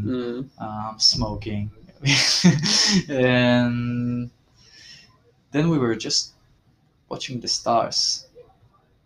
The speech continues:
Speaker 2: And to be honest, I, I used to do it with my, my ex-girlfriend.
Speaker 1: Watch the
Speaker 2: Um,
Speaker 1: stars, yeah. People tend to do that.
Speaker 2: Yeah,
Speaker 1: Yeah.
Speaker 2: it's, it's very romantic thing, but I never did,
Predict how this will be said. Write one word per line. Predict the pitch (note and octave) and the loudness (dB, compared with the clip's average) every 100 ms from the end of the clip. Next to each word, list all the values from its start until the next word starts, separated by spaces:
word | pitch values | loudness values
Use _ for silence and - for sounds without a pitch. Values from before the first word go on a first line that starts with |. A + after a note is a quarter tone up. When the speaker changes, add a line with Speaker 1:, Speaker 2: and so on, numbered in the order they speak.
| _ A#2+ | _ -12
Speaker 2:
And | A2 G#2 G#2 G#2 G#2 - - _ _ _ _ _ - | -6 -4 -4 -4 -6 -10 -16 _ _ _ _ _ -10
to | C#3 | 0
be | E3 | 0
honest, | A#2+ - | 2 0
I, | A2 - - | -4 -10 -4
I | |
used | D3 D3 | -4 -4
to | - | -4
do | A#2 | -2
it | A2+ A2+ | -2 -2
with | A#2 - - - - - - | -12 -14 -20 -20 -18 -20 -16
my, | - - - - _ - | -14 -12 -14 -16 _ -10
my | G#2+ | -6
ex-girlfriend. | G2+ - - A2 G#2+ - - G#2 - - _ _ _ _ - | -4 -6 -8 -8 -8 -10 -12 -10 -12 -12 _ _ _ _ -6
Speaker 1:
Watch | B2+ B2+ | -4 -2
the | |
Speaker 2:
Um, | A#2+ | -2
Speaker 1:
stars, | - B2+ B2+ B2+ - | -2 0 -2 -4 -4
yeah. | C3 C3 - _ _ | -2 -2 -6 _ _
People | A3 A3+ | -10 0
tend | A#3+ A3 | 4 4
to | F#3 | 4
do | G#3+ | 4
that. | F#3+ B2 - _ _ - | 4 2 0 _ _ 0
Speaker 2:
Yeah, | A#3+ D3+ | 4 6
Speaker 1:
Yeah. | D3+ | 6
Speaker 2:
it's, | F3+ C4 | 6 4
it's | B3 | 0
very | B3+ B3+ G3 | 4 6 6
romantic | D3 C3+ D#3 G3 G3 - | 4 2 2 2 0 -4
thing, | B2+ A#2+ A#2+ A#2+ | -2 -2 -4 -6
but | B2+ B2+ _ - - _ _ B2 | -8 -10 _ -20 -20 _ _ -4
I | |
never | D3 D#3+ | -2 0
did, | A2+ B2 - | 0 -4 -6